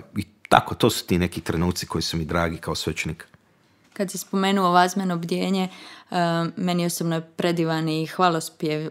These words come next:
Speaker 2: uskrsnoj svijeći, baš su
Speaker 1: Mhm.
Speaker 2: stihovi jako posebni.
Speaker 1: Negdje sam čitao da je Mozart rekao da bi on volio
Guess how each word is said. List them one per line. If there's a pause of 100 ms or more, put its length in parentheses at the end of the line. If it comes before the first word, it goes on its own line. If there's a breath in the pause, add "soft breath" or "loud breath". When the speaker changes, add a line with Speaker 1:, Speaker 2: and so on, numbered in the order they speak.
(120)
Speaker 2:
uskrsnoj
svijeći, (260)
baš
su
Speaker 1:
Mhm.
Speaker 2:
stihovi
jako
posebni. (400 loud breath)
Speaker 1:
Negdje
sam
čitao
da
je
Mozart
rekao (880 loud breath)
da
bi
on
volio